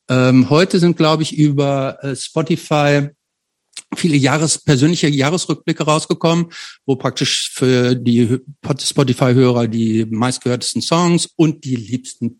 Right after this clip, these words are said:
Podcasts angezeigt wurden. Und wir freuen uns natürlich sehr, wie viele,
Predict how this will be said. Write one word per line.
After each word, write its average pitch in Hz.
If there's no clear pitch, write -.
Podcasts -
angezeigt 110
wurden. 107
Und 120
wir 127
freuen 175
uns 165
natürlich 127
sehr, 143
wie 156
viele, 143